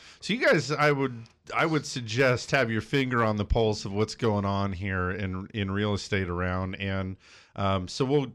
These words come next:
we'll go from the, uh, sort of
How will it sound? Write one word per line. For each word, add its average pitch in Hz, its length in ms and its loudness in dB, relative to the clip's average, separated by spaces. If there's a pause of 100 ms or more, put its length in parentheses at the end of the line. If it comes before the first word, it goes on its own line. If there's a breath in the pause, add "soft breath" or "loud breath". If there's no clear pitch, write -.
(340 loud breath)
we'll 123 120 -6
go 139 300 4
from 139 560 0 (280 loud breath)
the, 123 680 0
uh, 107 460 2 (340)
sort 139 340 0
of 117 220 -2